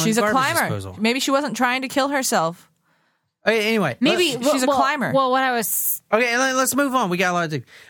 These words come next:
Speaker 2: All right, this is about her illicit drug use. Now, uh, Natalie, that's her sister, um, further detailed how Phoebe had begun using illicit drugs, which is speed, ecstasy, marijuana,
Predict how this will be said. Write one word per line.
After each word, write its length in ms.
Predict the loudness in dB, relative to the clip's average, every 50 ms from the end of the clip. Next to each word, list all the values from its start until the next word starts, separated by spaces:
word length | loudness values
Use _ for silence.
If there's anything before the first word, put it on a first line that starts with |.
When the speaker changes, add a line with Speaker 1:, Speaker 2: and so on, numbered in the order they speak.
| -6 -2
Speaker 2:
All 100 | 0 0
right, 180 | 0 -2 -2
this 180 | -2 -2 -2 -2
is 100 | -2 0
about 220 | 0 0 0 0 0
her 100 | -2 -2
illicit 420 | 0 0 0 -2 -2 -2 -4 -4
drug 300 | -2 0 0 0 -2 -2
use. 500 | -2 -2 -2 -2 -2 -2 -4 -4 -4 -8 _ _ _ _ _ _
Now, 260 | -4 -2 -2 -2 -4 -4 -4
uh, 280 | -2 -2 0 0 -2 0
Natalie, 500 | 0 0 0 0 0 -2 -2 -2 -2 0
that's 260 | 0 -2 -2 -2 -2
her 120 | -2 -2
sister, 720 | 0 0 0 0 -2 -2 -2 -4 -4 -2 -2 -4 -4 -6 -10 -14 -20 _ _ _ _ _ _ _ _ -4
um, 320 | -2 -2 -2 -2 -6 -8 -12 _ _ _ _ _ _ _
further 640 | -4 0 0 0 2 2 0 0 0 0 -2 -4 -8 -10 -8
detailed 540 | -4 -2 -2 -2 -2 0 0 0 0 0 0
how 200 | 0 -2 -2 -2
Phoebe 440 | -4 -4 -2 -2 0 0 0 0 0
had 180 | 0 0 -2 -2
begun 380 | -2 -2 0 0 0 0 -2
using 300 | -2 -2 0 -2 -2 -2
illicit 460 | -2 -2 0 0 0 -2 -2 -6 -6 -4
drugs, 440 | 0 0 0 2 0 -2 -4 -6 -10
which 160 | -12 -10 -8
is 60 | -6
speed, 360 | -4 -2 0 0 0 0 0 -2
ecstasy, 680 | -2 -2 -2 -2 -4 -6 -6 -4 -2 -2 0 0 -2 -4 -6 -16 -20 -20 _ _ -2
marijuana, 880 | 0 0 2 0 0 -2 -2 0 0 0 0 0 0 0 -2 -2 -4